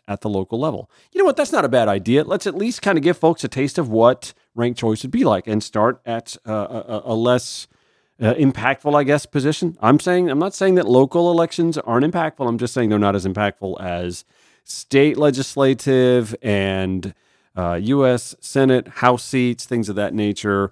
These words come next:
Give folks an idea of what ranked choice works like, how it feels, and see if it's something to grow from there. I think that's actually a good way to, to approach the, uh, ranked choice scenario.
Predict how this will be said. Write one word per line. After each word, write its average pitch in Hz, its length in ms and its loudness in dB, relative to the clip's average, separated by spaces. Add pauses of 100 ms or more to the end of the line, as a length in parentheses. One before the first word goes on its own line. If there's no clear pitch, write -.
(320)
Give 175 300 2
folks 202 440 0
an - 260 -4 (120)
idea 156 380 4
of 127 80 4
what 110 260 2
ranked 123 280 2
choice 131 520 -2 (800)
works 202 680 2 (480)
like, 101 520 0 (300)
how - 240 -2
it - 100 -2
feels, 160 680 2 (400)
and 143 840 2 (560)
see 101 240 -2
if 113 120 -4
it's - 140 -10
something 117 260 -2
to 117 60 -2
grow 98 240 -2
from 107 160 -6
there. 98 100 0
I 110 80 -2
think 254 140 -2
that's 226 220 -6
actually 165 260 -4
a 131 60 0
good 120 180 0
way 120 160 4
to, 123 180 2 (360)
to 127 180 0
approach 135 500 -4
the, 107 280 -2
uh, 85 560 -6
ranked 101 340 -2
choice 101 220 -4
scenario. 104 520 0